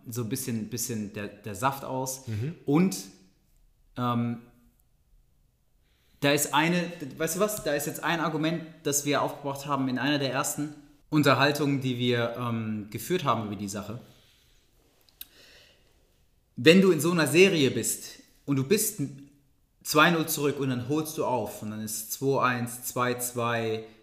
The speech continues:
Speaker 1: vielleicht ist es irgendwie ein zwei drei und dann ist es Se-, Spiel sechs auf jeden Fall, bist du müde.
Speaker 2: Zu überhitzen.
Speaker 1: Wenn du gerade aus Game seven rauskommst
Speaker 2: Ach so, ja.
Speaker 1: und dann
Speaker 2: Mhm.
Speaker 1: spielst du gegen Golden State und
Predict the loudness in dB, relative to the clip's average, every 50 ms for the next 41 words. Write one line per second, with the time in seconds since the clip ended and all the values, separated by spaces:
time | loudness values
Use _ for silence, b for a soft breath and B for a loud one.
0 | B B -8 -6 -6 -6 -6 -6 -8 -8 -8 -10 -8 -8 -6 -6 -6 -6 -4 -4
1 | -4 0 2 2 2 2 2 0 0 0 2 2 2 2 0 0 -2 -2 -4 -6
2 | -6 -6 -8 -8 -8 -8 -10 -10 B B B B B B -2 0 0 0 0 -2
3 | -4 -2 0 0 0 2 2 0 0 0 -2 -4 -4 -4 -2 -2 -2 -2 -2 -4
4 | -6 -4 -4 -2 -2 -2 -4 -8 -14 B B B B B B _ -2 0 0 0
5 | 0 0 -2 -2 0 0 0 -2 -2 -4 -6 -10 -14 -20 -20 -14 -10 -8 -8 -6
6 | -6 -2 2 2 2 4 4 4 4 4 4 2 2 0 2 2 2 2 2 0
7 | 0 0 0 0 -2 -2 0 0 0 0 -2 -2 -4 -4 -4 -4 -6 -10 -12 -10
8 | -10 -10 -8 -8 -8 -6 -6 -6 -4 -2 0 2 4 2 2 2 0 0 0 0
9 | 2 0 -2 -2 0 0 0 0 0 0 0 0 0 0 0 -2 -4 -4 -4 -4
10 | -2 0 0 0 0 -4 -8 -14 -14 -18 -20 _ _ _ b b b b b b
11 | b b b b 0 2 2 2 2 0